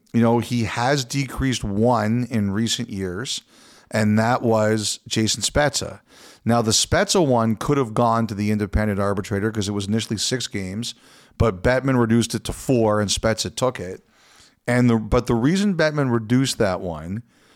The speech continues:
is because Neil Pionk, the player that was injured by Spezza, returned to play sooner than expected. If you go back and you read the decision,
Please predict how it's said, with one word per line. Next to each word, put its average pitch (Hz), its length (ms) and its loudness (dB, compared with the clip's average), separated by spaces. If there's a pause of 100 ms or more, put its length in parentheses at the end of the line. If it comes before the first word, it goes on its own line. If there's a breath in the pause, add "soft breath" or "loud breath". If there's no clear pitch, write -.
(220 soft breath)
is 117 160 2
because 110 540 2
Neil 135 300 4
Pionk, 110 560 0
the 92 80 -8
player 123 280 2
that 120 120 2
was 104 240 -2
injured 131 400 0
by 101 160 0
Spezza, 92 640 -4 (720 soft breath)
returned 117 480 2
to 117 80 -2
play 113 280 2
sooner 110 320 2
than 104 120 0
expected. 92 580 -6
If 87 140 -16
you 135 100 0
go 160 140 4
back 135 300 0
and 127 80 0
you 113 120 2
read 120 220 0
the 117 80 -2
decision, 95 680 -2